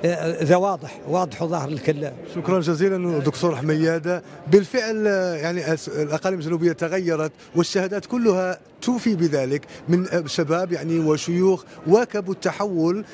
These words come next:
Speaker 2: الذي عاشته الأقاليم الجنوبية، انطلاقاً من مسيرة استرجاع الأقاليم الجنوبية حتى المسيرة التنموية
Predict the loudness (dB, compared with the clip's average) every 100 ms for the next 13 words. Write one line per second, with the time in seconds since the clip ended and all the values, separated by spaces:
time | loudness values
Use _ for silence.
0 | -2 2 2 0 -2 -6 -4 -4 -2 -2
1 | -2 -2 -2 0 0 0 -2 -2 0 0
2 | 0 -2 -2 -4 -4 -4 -2 0 -2 0
3 | 0 0 -4 -4 -4 -2 0 0 0 -4
4 | -4 -4 -2 -2 0 2 0 -2 -14 -2
5 | 0 0 -2 -2 0 -2 0 0 0 -2
6 | 0 2 2 0